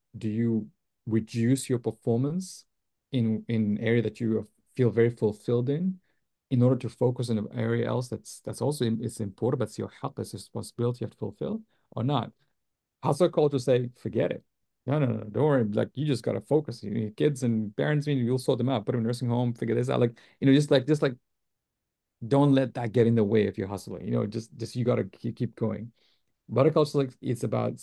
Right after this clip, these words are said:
it's, it's always, it, it, it, it's like se-, the seasons of life. Some seasons you go all in with your work. Some seasons you gotta back down a little bit to fulfill the other half. Otherwise, you're not fulfilling the half which you'll be held responsible for.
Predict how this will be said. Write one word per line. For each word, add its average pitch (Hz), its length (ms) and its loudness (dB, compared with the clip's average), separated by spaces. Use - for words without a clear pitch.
it's, 123 340 -12
it's 120 160 -10
always, 127 540 -4
it, - 180 -14
it, 135 200 -4
it, 143 240 2
it's 123 100 -2
like 127 120 -2
se-, 147 240 2
the 123 180 2
seasons 131 400 2
of 104 120 -6
life. 107 260 -6
Some 131 180 -2
seasons 143 440 -2
you 104 80 -6
go 107 220 -2
all 120 240 0
in 101 220 -6
with 117 140 -2
your 107 80 -2
work. - 280 -10
Some 135 240 2
seasons 135 200 4
you 117 60 2
gotta 110 180 0
back 104 280 -10
down 113 240 -4
a - 20 -4
little 107 160 -4
bit - 180 -12
to 110 120 -4
fulfill 107 440 -4
the 107 80 -4
other 104 100 -6
half. - 240 -12
Otherwise, 113 580 0
you're 123 100 2
not 120 120 4
fulfilling 113 320 -4
the 107 60 -10
half 127 220 -8
which - 160 -10
you'll 110 100 -4
be 104 120 -6
held 98 180 -8
responsible 98 600 -14
for. 110 180 -16